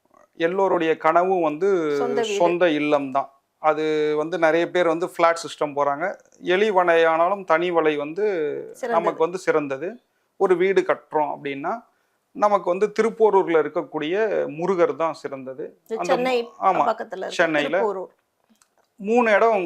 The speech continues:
Speaker 1: கோவில், நல்ல சிறந்த கோவில் அப்படின்னா, திருவொற்றியூர் வடிவுடையம்மன், இரண்டாவது வந்து திருப்போரூர் கந்தசாமி முருகர்
Speaker 2: ம்.
Speaker 1: கோவில்,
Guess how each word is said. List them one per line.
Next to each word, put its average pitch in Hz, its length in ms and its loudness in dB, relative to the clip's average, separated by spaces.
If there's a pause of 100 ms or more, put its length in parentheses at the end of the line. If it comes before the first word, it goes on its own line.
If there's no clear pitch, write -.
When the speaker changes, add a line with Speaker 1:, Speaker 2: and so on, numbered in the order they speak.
Speaker 1:
கோவில், 180 340 2
நல்ல 147 340 -2
சிறந்த 147 380 -4 (120)
கோவில் 143 360 -4
அப்படின்னா, 147 340 -8 (300)
திருவொற்றியூர் 180 580 0
வடிவுடையம்மன், 147 640 -2 (380)
இரண்டாவது 170 640 2
வந்து 151 320 -4
திருப்போரூர் 160 540 -2
கந்தசாமி 147 600 -2 (120)
முருகர் 160 360 -2
Speaker 2:
ம். 196 80 -18
Speaker 1:
கோவில், 139 300 -8